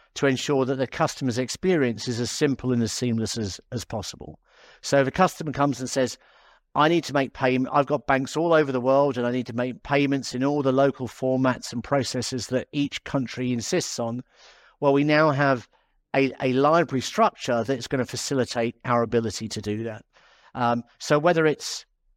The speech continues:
Trax and the payment hub with Quantum, with Integrity and its embedded ca-,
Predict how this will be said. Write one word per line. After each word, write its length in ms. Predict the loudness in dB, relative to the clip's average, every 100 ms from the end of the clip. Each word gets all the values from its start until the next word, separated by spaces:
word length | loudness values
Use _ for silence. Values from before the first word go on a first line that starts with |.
| _ _ _ -16
Trax 720 | 0 2 2 -2 -12 -10 -12 -18 _ -8
and 180 | -4 -4
the 40 |
payment 380 | 2 2 2 0
hub 340 | 0 0 -2 -10
with 200 | -10 -10
Quantum, 640 | -2 0 0 0 -2 -2 -4 _ _ -4
with 180 | 0 2
Integrity 540 | 0 2 0 0 -2
and 100 | -2
its 140 | -2 -4
embedded 360 | -2 -2 -2
ca-, 320 | 2 0 0